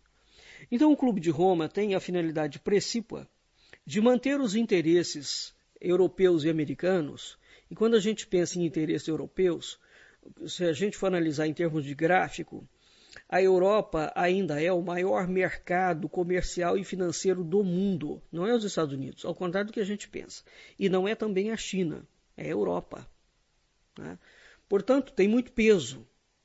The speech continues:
o que o europeu pretende, né? Bem, a Europa não tem petróleo, né? Os Estados Unidos têm pouco petróleo.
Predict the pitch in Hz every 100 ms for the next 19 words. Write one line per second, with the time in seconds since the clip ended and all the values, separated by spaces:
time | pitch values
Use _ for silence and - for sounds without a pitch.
0 | _ _ _ - 170 190 190 180 160 165
1 | - 147 151 226 247 185 156 120 - _
2 | _ _ _ _ _ _ _ _ _ _
3 | 147 147 165 - _ - - _ 165 202
4 | 147 - _ _ _ - 185 175 170 180
5 | 202 226 226 269 185 175 151 123 - _
6 | _ _ _ _ _ _ _ _ _ _
7 | _ _ _ _ _ _ _ _ _ _
8 | - 185 _ _ _ - 202 240 - 160
9 | 143 160 214 175 - _ 196 196 175 -
10 | - 269 - 175 139